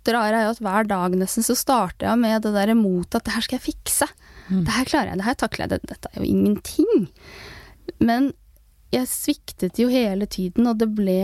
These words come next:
Speaker 1: bare verre og verre og verre. Til, til slutt så, så, så sluttet jeg også å kunne skjule det for andre slik som jeg hadde gjort.
Speaker 2: Mm.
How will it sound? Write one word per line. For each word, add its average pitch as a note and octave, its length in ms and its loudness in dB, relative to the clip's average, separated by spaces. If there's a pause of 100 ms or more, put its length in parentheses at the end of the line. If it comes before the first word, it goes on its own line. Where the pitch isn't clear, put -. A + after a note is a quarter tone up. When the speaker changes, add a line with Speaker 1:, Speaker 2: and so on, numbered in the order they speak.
(160)
Speaker 1:
bare G3+ 320 2 (480)
verre G3 560 0
og G#3 160 -2
verre G3+ 480 -2
og G3 160 -2
verre. G3+ 460 0 (760)
Til, A#3+ 160 0 (160)
til A#3 160 -2
slutt - 320 -4
så, - 260 -2 (240)
så, - 260 -2 (360)
så - 240 0
sluttet - 480 -2
jeg G3 100 4
også F#3 220 -4
å - 60 -12
kunne G3+ 200 2
skjule F3+ 480 0
det F3+ 80 -2
for G3+ 160 0
andre F3+ 400 0
slik - 240 -6
som - 140 -6
jeg F#3 80 2
hadde G#3+ 80 2
gjort. - 340 -2
Speaker 2:
Mm. F3+ 220 4